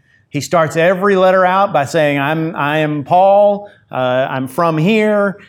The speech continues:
and this is what I do, and here's my partners, and I'm writing to you in Colossae, in Galatia, in Rome, in Ephesus, in Corinth." He names a lot of people. He says, "Hey, say hi to,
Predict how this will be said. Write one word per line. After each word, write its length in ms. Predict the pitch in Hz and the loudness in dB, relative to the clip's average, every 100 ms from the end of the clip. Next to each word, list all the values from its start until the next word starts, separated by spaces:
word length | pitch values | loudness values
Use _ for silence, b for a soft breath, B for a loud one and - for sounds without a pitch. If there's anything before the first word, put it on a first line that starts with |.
| B | B
and 100 | 135 | -6
this 140 | 147 | -6
is 100 | 147 | -4
what 160 | 143 160 | -2 0
I 100 | 147 | 0
do, 560 | 139 190 226 214 202 208 B | -2 -2 0 0 -4 -8 B
and 80 | 127 | -4
here's 180 | 156 | -4
my 140 | 147 131 | -4 -6
partners, 800 | - 226 226 214 208 196 - - b | -2 0 0 -2 -2 -2 -6 -12 b
and 100 | - | -8
I'm 100 | 131 | -4
writing 300 | 147 165 165 147 | 0 0 0 -2
to 100 | 147 | -6
you 580 | 147 208 208 208 - - | -2 0 0 -2 -6 -10
in 140 | 135 | -10
Colossae, 880 | 127 147 202 175 190 185 180 175 - | -4 0 0 0 2 2 2 -2 -8
in 120 | 131 120 | -12 -8
Galatia, 840 | 139 190 202 196 196 185 180 - | 0 2 0 -2 0 0 0 -6
in 160 | - 123 | -10 -6
Rome, 680 | 151 196 190 185 175 170 - | 0 0 2 0 -2 -6 -10
in 160 | - 127 | -10 -4
Ephesus, 920 | 185 190 170 175 151 - - - - _ | -2 -2 -6 -4 -6 -8 -16 -20 -20 _
in 140 | - 113 | -18 -14
Corinth." 720 | - 185 175 165 170 - - _ _ _ _ _ _ _ _ | -4 0 0 -2 -6 -20 -20 _ _ _ _ _ _ _ _
He 120 | 135 | -6
names 380 | 135 165 190 185 | -2 0 0 0
a 60 | |
lot 180 | 170 180 | 0 2
of 100 | 170 | 0
people. 360 | - 190 190 196 | -2 -6 -4 -4
He 100 | 151 | -4
says, 220 | 147 143 | -4 -2
"Hey, 160 | 214 294 | 0 0
say 240 | - 214 | 0 0
hi 240 | 175 196 | 2 0
to, 260 | 190 156 147 | 2 0 -4